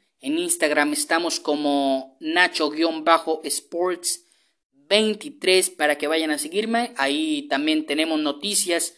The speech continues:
tenemos lo que pasa día, lo que pasa día a día en el fútbol internacional y en el fútbol nacional.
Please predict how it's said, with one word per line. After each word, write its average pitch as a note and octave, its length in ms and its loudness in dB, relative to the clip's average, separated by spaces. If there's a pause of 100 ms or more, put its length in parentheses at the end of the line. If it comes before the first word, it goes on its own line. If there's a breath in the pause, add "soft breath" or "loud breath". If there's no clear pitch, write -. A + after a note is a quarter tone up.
(240 soft breath)
tenemos E3 360 -4
lo D3 100 -2
que D3 120 -6
pasa D#3 360 0
día, E3 540 0
lo D#3 120 -12
que D#3 120 -6
pasa F3+ 320 2
día E3+ 180 2
a D#3+ 60 4
día F#3 260 0
en E3+ 80 -4
el D3 80 -4
fútbol F3 500 -4 (280 loud breath)
internacional F3 1040 -2
y E3 100 -4
en D#3+ 80 -2
el D#3 120 -2
fútbol - 600 -4
nacional. F3 720 -4